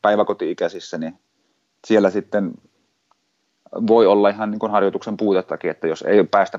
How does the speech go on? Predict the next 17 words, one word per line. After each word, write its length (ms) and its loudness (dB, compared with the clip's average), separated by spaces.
pihalle 340 -2
tekemään 380 -4
niitä 160 -8
juttuja 340 -6
tai 360 -4
vanhemmat 420 -2
ei 280 0
näytä 220 -4
merkkiä, 360 0
että 120 -8
esimerkkiä 460 -2
miten 240 0
tehdään, 400 -2
niin 160 -16
siellähän 360 2
voi 140 -2
sitten 260 -10